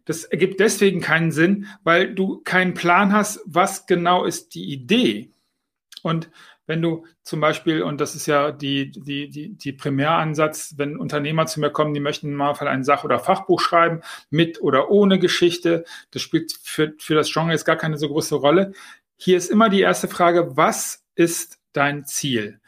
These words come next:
Und was ich mit meinen Kunden mache, ist, ist immer eine Art von Reverse Engineering, also rückwärts das Buch entwickeln. Und rückwärts, ganz am Anfang, ganz, ganz hinten, möchtest du ja immer ein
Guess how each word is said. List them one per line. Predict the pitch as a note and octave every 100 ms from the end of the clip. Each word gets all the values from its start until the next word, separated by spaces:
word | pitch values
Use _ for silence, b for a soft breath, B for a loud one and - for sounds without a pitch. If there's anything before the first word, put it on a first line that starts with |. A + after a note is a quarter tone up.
| B B
Und | - E3 E3 - b b b - - - -
was | E3 E3
ich | - -
mit | G3+ F3
meinen | F3 E3+
Kunden | - G3 F3+
mache, | F#3+ F#3
ist, | F3 -
ist | G3 G#3 -
immer | F3 E3
eine | D#3+
Art | E3 E3
von | - D#3
Reverse | D3 C3+ D#3 D#3+
Engineering, | D3 B2+ C3 B2+
also | C3 B2+ D3+
rückwärts | D3 F#3+ G3+ F#3 G#3+ A#3+ A#3+ - - _ _ _ _ _ _ _ _ _
das | - C#3+ -
Buch | F3
entwickeln. | - A#2+ A#2+ - D#3
Und | D3+ - -
rückwärts, | C4 - E3 F#3+ - _ _ _
ganz | - A#3 C4+
am | B3 G#3
Anfang, | A#3 A#3 D#3 F3+ G#3 -
ganz, | A3 C4+ -
ganz | A#3+ -
hinten, | A#3+ A#3+ G3+ G3+ B B -
möchtest | F3 A3 B3 - -
du | A#3 C4+
ja | C#3+ D#3 A#3+ - - _ _ _ _
immer | G3 A3+ B3 A#3+ G3+
ein | F#3+ G3 G3 F#3+